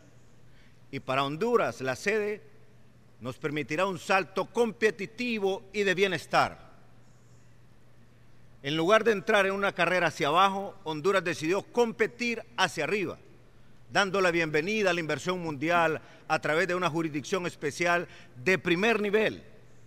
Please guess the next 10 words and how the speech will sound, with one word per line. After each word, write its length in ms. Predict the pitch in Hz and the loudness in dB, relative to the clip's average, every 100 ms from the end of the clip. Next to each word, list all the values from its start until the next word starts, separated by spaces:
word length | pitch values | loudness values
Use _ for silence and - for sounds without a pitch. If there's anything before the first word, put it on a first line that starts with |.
| - - - - - - - - - - - - - - - | -20 -20 -20 -20 -20 -20 -20 -20 -20 -20 -20 -20 -20 -20 -4
el 180 | 151 151 | -2 0
lugar 480 | 147 147 214 208 208 | 0 2 4 4 2
optimizado 1040 | 202 165 - 190 175 143 - 220 220 226 185 | -2 -2 -4 -6 -4 -6 0 4 4 2 0
para 400 | - 160 156 - | 2 2 2 0
contratar 640 | 160 156 160 151 - 202 | -6 -4 -2 -2 0 0
la 140 | 190 147 | 2 -2
fuerza 500 | - 208 233 - 196 | 0 2 2 2 2
laboral 380 | 175 185 208 | 2 4 2
más 260 | 180 220 220 | 2 0 0
productiva 720 | - 214 196 - 226 233 208 | 0 0 0 -2 -6 -2 -2